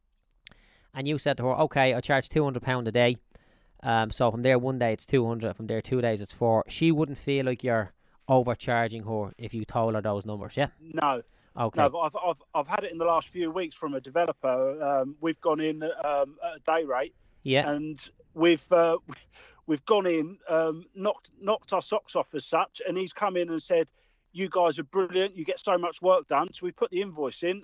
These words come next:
Speaker 2: at two hundred and twenty, and he's saying we're too much.
Speaker 1: So
Speaker 2: Because
Speaker 1: the,
Speaker 2: his,
Speaker 1: yeah.
Speaker 2: his, his perception of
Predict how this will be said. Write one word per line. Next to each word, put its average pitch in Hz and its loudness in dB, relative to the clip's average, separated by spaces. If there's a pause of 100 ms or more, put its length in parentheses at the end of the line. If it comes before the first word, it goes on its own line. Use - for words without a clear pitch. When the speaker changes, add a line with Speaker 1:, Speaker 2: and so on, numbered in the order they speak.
Speaker 2:
at 180 -4
two 208 0
hundred 165 0
and 151 -12
twenty, 175 -2 (120)
and 175 -2
he's 185 -6
saying 190 -2
we're 180 -2
too 190 -4
much. - -4 (1300)
Speaker 1:
So 113 2
Speaker 2:
Because 156 2
Speaker 1:
the, 196 2
Speaker 2:
his, 151 4 (140)
Speaker 1:
yeah. 127 -2
Speaker 2:
his, - 2 (220)
his 190 0
perception 170 0
of 170 6